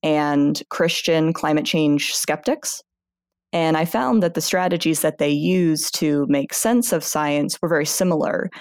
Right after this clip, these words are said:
even though they were talking about very different topics, human origins and evolution or the environment.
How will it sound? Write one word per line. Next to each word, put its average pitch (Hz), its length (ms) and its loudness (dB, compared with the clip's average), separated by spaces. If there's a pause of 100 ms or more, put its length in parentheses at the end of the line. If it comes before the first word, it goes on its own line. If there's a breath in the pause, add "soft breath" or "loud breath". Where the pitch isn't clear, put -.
(200)
even 165 260 4
though 151 140 4
they 147 120 2
were 143 120 0
talking 151 400 -2
about 143 240 0
very 147 280 2
different 147 340 -2
topics, 160 440 -2
human 151 420 0
origins 147 480 2
and 143 80 0
evolution 156 640 2
or 147 280 2
the 139 100 0
environment. 156 600 0